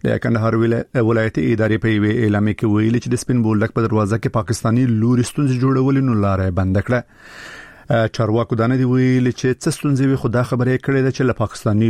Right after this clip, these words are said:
لوري سره په خبرو دي. پاکستان تر اوسه په دې اړه څه نه دي ویلي. د پاکستان په جنوب لویدیځ کې نن سهار وختي د یوې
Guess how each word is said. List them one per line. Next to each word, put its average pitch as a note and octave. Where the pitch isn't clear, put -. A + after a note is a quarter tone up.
لوري A#2
سره A2
په -
خبرو F#2+
دي. G2+
پاکستان C3
تر C3+
اوسه C3
په -
دې G#2
اړه F#2+
څه -
نه F#2
دي F2+
ویلي. G2+
د C#3
پاکستان F3
په D#3+
جنوب D3+
لویدیځ D3
کې D3
نن C#3+
سهار B2+
وختي B2+
د B2+
یوې B2